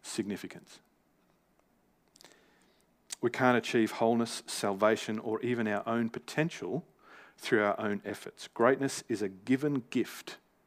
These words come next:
that is received by the Spirit in spite of our sin,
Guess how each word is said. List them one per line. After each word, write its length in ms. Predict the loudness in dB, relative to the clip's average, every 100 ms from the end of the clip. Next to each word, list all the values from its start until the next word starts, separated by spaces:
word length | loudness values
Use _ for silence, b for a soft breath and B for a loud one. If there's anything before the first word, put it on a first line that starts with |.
| b b b b -2
that 100 | -2
is 160 | -4
received 580 | -6 -6 2 4 4 2
by 120 | -2
the 80 | -2
Spirit 500 | -6 0 0 0 -4 -10 b b b
in 100 | -8
spite 420 | -6 -2 2 4
of 100 | 4
our 100 | 0
sin, 480 | -2 -6 -6 -6 -10